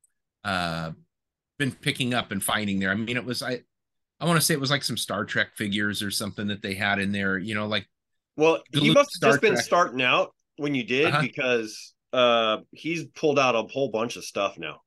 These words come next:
Speaker 2: I mean,
Speaker 1: Sounds like.
Speaker 2: yeah. So he is, he's got some pretty cool stuff. I mean, he, it's, it's a wide spectrum of things that he has. So, um, but it's,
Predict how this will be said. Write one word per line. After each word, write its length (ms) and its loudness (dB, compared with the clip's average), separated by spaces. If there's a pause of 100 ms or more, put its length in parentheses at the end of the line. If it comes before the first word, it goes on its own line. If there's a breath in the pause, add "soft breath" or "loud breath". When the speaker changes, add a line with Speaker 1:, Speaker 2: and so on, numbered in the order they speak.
(140)
Speaker 2:
I 80 -8
mean, 240 -6 (160)
Speaker 1:
Sounds 320 0
like. 280 -2 (440)
Speaker 2:
yeah. 300 -2 (220)
So 340 2
he 160 -2
is, 280 -2
he's 160 -2
got 180 -2
some 140 -2
pretty 180 -6
cool 140 2
stuff. 160 2
I 40 -2
mean, 180 0 (400 soft breath)
he, 160 -8
it's, 560 -8
it's 180 -2
a 80 4
wide 380 2
spectrum 480 -2
of 120 -6
things 200 -8
that 100 -6
he 160 -12
has. 400 -16 (140)
So, 420 2 (340 loud breath)
um, 400 2 (220)
but 380 2
it's, 260 -4